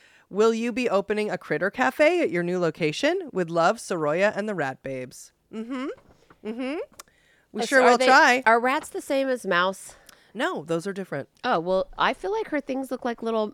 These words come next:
Speaker 2: little mouse. See 'em?
Speaker 1: Basically, they're just big mice.
Speaker 2: Oh,
Speaker 1: All,
Speaker 2: okay.
Speaker 1: that's all rats are. They're just very large.
Speaker 2: Hers do not look large.
Speaker 1: Large
Speaker 2: They look
Speaker 1: Let's
Speaker 2: little.
Speaker 1: see.
Speaker 2: See, they're playing and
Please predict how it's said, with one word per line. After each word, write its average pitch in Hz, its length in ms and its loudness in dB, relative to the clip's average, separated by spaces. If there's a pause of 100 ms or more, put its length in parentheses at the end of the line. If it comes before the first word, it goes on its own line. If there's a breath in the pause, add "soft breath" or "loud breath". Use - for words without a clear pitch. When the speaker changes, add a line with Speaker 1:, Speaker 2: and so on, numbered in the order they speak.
(140)
Speaker 2:
little 214 320 -6
mouse. - 520 -8 (200 soft breath)
See 220 180 -4
'em? 320 140 -4 (100)
Speaker 1:
Basically, 370 460 -4
they're 269 160 -4
just 277 240 -8 (100)
big 247 180 -6
mice. 240 640 -6 (140)
Speaker 2:
Oh, 185 40 0 (180)
Speaker 1:
All, 214 60 2
Speaker 2:
okay. 226 100 -2
Speaker 1:
that's 247 180 -2
all 269 160 -2
rats 226 260 -4
are. 233 240 -4
They're 180 100 -8
just 185 200 -12
very 170 320 -4
large. 151 680 -6 (520 soft breath)
Speaker 2:
Hers 381 200 0
do 427 140 0
not 269 260 0
look - 140 -8
large. 180 340 -4
Speaker 1:
Large 147 920 -6 (320 loud breath)
Speaker 2:
They - 80 -10
look 233 160 -4
Speaker 1:
Let's - 80 -18
Speaker 2:
little. 196 220 -4
Speaker 1:
see. 113 680 -14
Speaker 2:
See, - 180 -8
they're 254 140 -2
playing 233 540 -2
and 214 280 -4